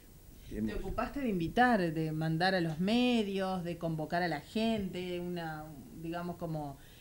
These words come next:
Speaker 1: eh, un movilizador de esta actividad.
Speaker 2: Claro, como ya te digo, un poco de experiencia que he tenido, entonces le digo a él, "Vamos a, a, a pedir co-, colaboración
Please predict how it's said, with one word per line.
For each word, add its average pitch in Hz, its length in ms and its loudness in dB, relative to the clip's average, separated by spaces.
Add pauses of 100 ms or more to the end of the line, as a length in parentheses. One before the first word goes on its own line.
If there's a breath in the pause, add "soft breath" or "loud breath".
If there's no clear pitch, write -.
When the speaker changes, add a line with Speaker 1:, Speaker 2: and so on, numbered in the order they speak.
(180 loud breath)
Speaker 1:
eh, 170 140 -4
un 226 240 8
movilizador 196 840 2
de 180 80 -4
esta 175 240 -6
actividad. - 340 -8
Speaker 2:
Claro, 165 340 8
como 147 220 4
ya 160 160 2
te 170 120 4
digo, 123 200 4
un 95 220 -2
poco 135 480 2
de 123 180 2
experiencia 143 640 0
que 131 140 0
he 123 40 -2
tenido, 139 480 0 (180)
entonces 95 400 -10 (200)
le 98 120 -4
digo 110 300 2
a 110 60 4
él, 107 180 -2
"Vamos 113 420 -2
a, - 1600 -16
a, - 20 -10
a 92 60 -10
pedir 107 240 0
co-, 107 420 2 (240)
colaboración 110 1000 0